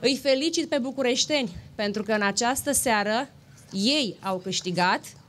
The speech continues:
dar îi asigur și pe cei care nu m-au votat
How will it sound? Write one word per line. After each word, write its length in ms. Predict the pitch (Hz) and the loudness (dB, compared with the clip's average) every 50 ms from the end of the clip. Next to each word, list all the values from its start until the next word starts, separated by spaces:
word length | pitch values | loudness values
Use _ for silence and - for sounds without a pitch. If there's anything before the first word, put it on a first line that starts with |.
| - - - - - - - - - - - - - | -20 -20 -20 -20 -20 -20 -20 -20 -20 -20 -20 -16 -6
dar 320 | - 190 226 269 294 302 294 | -2 0 2 2 0 -2 -2
îi 120 | 269 254 | -2 0
asigur 520 | 240 240 214 - - 277 277 233 247 240 226 | 0 0 0 0 -2 -2 -2 0 0 0 0
și 200 | 214 - 330 330 | 2 2 0 2
pe 140 | - 226 208 | 2 0 0
cei 240 | 202 - 226 220 | 0 2 0 0
care 280 | 214 220 196 185 190 190 | 0 0 -2 -2 -2 -2
nu 100 | 196 220 | 0 0
m-au 200 | 269 277 285 285 | 0 2 2 2
votat 640 | 240 226 233 214 185 190 175 175 196 202 - - | 2 2 0 0 2 2 2 2 0 -2 -4 -12